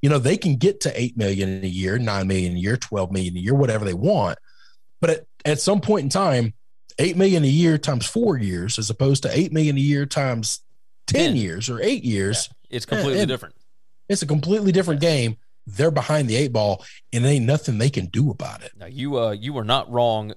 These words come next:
Speaker 2: about that. Let's, uh, let's talk about your boys real quick. Uh,
Speaker 1: Right.
Speaker 2: oh, uh, uh, sorry, L S U twenty-seven, Texas A and M twenty-four. A and M's post-game win expectancy was fifty-eight percent. So I, what I wanna know, um, well, first off, Orgeron did say after the ball game he is not gonna coach in the bowl game, so that was his final
Speaker 1: Well, that was
Speaker 2: game,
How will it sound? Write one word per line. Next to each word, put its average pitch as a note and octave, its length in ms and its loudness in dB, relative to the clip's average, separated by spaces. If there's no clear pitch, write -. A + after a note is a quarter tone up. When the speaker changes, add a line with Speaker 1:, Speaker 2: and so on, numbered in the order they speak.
Speaker 2:
about G#2+ 400 -4
that. G2+ 240 -6
Let's, D3+ 300 -2
uh, F3 140 2
let's F3 160 -6
talk F#3 100 0
about D#3+ 220 -2
your A2 80 -10
boys A#2+ 240 -2
real G#2 120 -6
quick. - 320 -18
Uh, A2 360 -2
Speaker 1:
Right. A2 120 -6
Speaker 2:
oh, G3 360 -4
uh, - 20 -4
uh, A2+ 320 -2
sorry, G#2 300 -8
L E3 160 0
S C3+ 140 -2
U E3 80 -8
twenty-seven, C#3 680 -6
Texas C#3+ 320 -6
A C#3 40 -2
and B2+ 80 -4
M A#2+ 120 -4
twenty-four. A2+ 920 -8
A C#3 100 -2
and D3 80 -2
M's C#3+ 160 -4
post-game C#3 460 -2
win C#3+ 80 -6
expectancy C3 440 -6
was A#2 140 -8
fifty-eight - 580 -8
percent. G2+ 440 -10
So C#3 220 2
I, G#3+ 260 -2
what E3 260 -4
I C4+ 60 0
wanna A#3 220 -2
know, D3 460 -4
um, A#2+ 380 -4
well, C3+ 160 -2
first C3+ 180 -4
off, A#2 80 -4
Orgeron C#3+ 500 0
did B2+ 200 -6
say A#2+ 180 0
after A#2 160 -2
the G#2 80 -14
ball A#2 180 2
game A2 160 -8
he A2 120 -4
is G2 120 -6
not A2 180 -6
gonna G#2+ 120 -12
coach A2 240 -6
in G2+ 60 -12
the G2 40 -12
bowl G#2 200 -6
game, G2+ 180 -10
so - 120 -14
that G#2+ 180 -6
was A2+ 240 -6
his A#2 240 -8
final C3 320 0
Speaker 1:
Well, G3+ 80 4
that G3+ 80 2
was E3+ 160 0
Speaker 2:
game, A2 80 -8